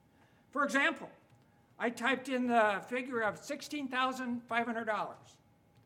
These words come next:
which is working basically at around seven dollars and ninety cents an hour if you have a forty-hour work week, not counting overtime and all that. That's based on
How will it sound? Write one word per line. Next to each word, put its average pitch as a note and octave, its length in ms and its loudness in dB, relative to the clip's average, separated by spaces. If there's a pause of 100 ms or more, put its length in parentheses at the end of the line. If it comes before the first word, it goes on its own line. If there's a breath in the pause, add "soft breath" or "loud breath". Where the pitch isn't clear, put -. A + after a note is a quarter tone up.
(520 soft breath)
which A3+ 160 -4
is G#3 140 -2
working D4 340 0
basically A#3+ 600 -2
at G#3 340 2 (1080)
around G#3 200 0
seven C#4+ 320 -8
dollars B3 300 -2
and G#3+ 100 -2
ninety A3 240 -2
cents G#3+ 280 -8
an G3 80 -10
hour G3 320 -4
if - 120 -12
you F3 80 -8
have F3 260 -6
a D3 260 -4
forty-hour G3 460 -4
work F3 340 -10
week, - 280 -18 (280)
not E3+ 220 -10
counting F3+ 280 -12
overtime E3 500 -12
and E3 100 -12
all D3+ 140 -8
that. D#3+ 300 -8
That's F3+ 220 -18
based F#3+ 340 -12
on F3 180 -8